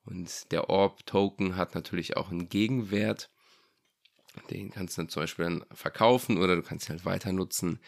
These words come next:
Das Projekt nutzt, soweit ich weiß, einmal Smart Bitcoin Cash, aber auch die Polygon Blockchain. Das heißt, ebenfalls ein Play-to-Earn-Projekt, welches sich auf mehreren Blockchains zeitgleich befindet.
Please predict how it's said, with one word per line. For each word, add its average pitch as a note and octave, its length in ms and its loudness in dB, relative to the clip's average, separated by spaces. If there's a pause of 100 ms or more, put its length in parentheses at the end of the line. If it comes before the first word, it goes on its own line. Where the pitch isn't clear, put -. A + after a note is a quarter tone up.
(840)
Das G2+ 160 -12
Projekt G#2 420 4
nutzt, B2+ 400 4
soweit G2+ 400 6
ich - 260 0
weiß, F#2+ 460 4
einmal F2+ 460 2
Smart G#2+ 400 0
Bitcoin F#2 340 0
Cash, B2+ 420 2
aber - 280 0
auch F2+ 400 0 (180)
die F#2 240 0
Polygon G2+ 720 2
Blockchain. F2+ 640 -2 (720)
Das - 160 -14
heißt, G2 420 -8
ebenfalls F#2 580 -6
ein E2+ 560 0 (1500)
Play-to-Earn-Projekt, A2+ 1500 4 (180)
welches F#2 460 2
sich F#2 280 -2
auf - 220 0
mehreren G2 460 4
Blockchains F2 600 0
zeitgleich E2 600 -2
befindet. - 680 -8